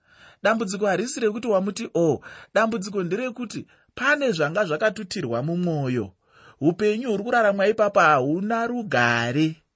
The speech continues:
Saka zvawazongomuti, "Oh," iwewe, wazongonodena dzanga dzivete. Ndobva dzamukira iwe. Ndiri kuti inini munhu ane rugare anoonekwa nekunyarara,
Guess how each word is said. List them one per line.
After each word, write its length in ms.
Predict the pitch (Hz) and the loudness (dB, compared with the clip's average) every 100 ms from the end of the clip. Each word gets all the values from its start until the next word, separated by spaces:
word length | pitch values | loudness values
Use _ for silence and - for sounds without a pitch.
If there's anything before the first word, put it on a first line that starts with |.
| _ - - - | _ -20 -20 -6
Saka 340 | - 226 226 | -2 0 0
zvawazongomuti, 800 | 170 185 185 185 180 240 262 254 | 2 2 2 0 2 0 -2 -4
"Oh," 240 | 196 202 196 | 0 2 2
iwewe, 640 | 196 202 233 233 190 156 - - - | 0 2 4 6 4 0 -6 -20 -6
wazongonodena 1040 | 170 190 151 196 254 277 285 233 214 175 160 | 0 2 2 0 0 0 0 2 2 4 4
dzanga 320 | 147 165 208 | 2 2 0
dzivete. 760 | 147 165 208 175 147 180 180 - _ _ _ _ _ _ _ _ _ _ _ _ _ _ | 0 -2 0 0 -2 -6 -8 -12 _ _ _ _ _ _ _ _ _ _ _ _ _ _
Ndobva 200 | 180 160 | -6 -4
dzamukira 480 | 117 131 160 - 127 | -4 -6 -6 -6 -6
iwe. 280 | 104 107 139 _ _ _ _ _ - - - | -8 -12 -16 _ _ _ _ _ -20 -20 -8
Ndiri 160 | 139 | -6
kuti 240 | 165 202 214 | -4 -6 -4
inini 240 | 202 208 | -4 -4
munhu 480 | 196 180 160 127 120 | -2 -2 -4 -6 -8
ane 300 | - 139 170 | -8 -6 -6
rugare 720 | 185 185 147 107 113 120 147 - _ _ _ - _ | -6 -8 -8 -8 -8 -10 -10 -14 _ _ _ -20 _
anoonekwa 640 | - 202 214 208 202 202 208 | -8 -4 -4 -4 -4 -6 -8
nekunyarara, 680 | 202 202 196 185 185 95 | -8 -6 -8 -6 -8 -12